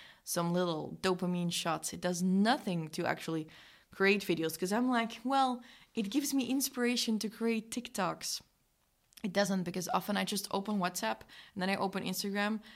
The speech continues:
then I look at, do I have any new messages, how many people watched my story, and then I close the app and then go away again.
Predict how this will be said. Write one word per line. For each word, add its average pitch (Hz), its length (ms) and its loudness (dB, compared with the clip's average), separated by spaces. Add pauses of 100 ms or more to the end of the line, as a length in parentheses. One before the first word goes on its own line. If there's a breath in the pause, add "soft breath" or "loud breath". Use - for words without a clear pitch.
(120)
then 190 140 0
I 190 100 2
look 185 180 0
at, 196 100 0
do 190 120 0
I 185 40 2
have 185 240 -2
any 190 160 0
new 185 140 0
messages, 180 520 -2
how 175 160 2
many 185 160 0
people 180 260 -2
watched 165 260 -2
my 170 100 -2
story, 170 360 -4
and 175 120 -2
then 170 80 -2
I 165 80 -2
close 180 280 -2
the - 120 -10
app 170 300 -2
and 175 100 -2
then 165 140 -2
go 165 160 -2
away 165 260 -2
again. 156 220 -6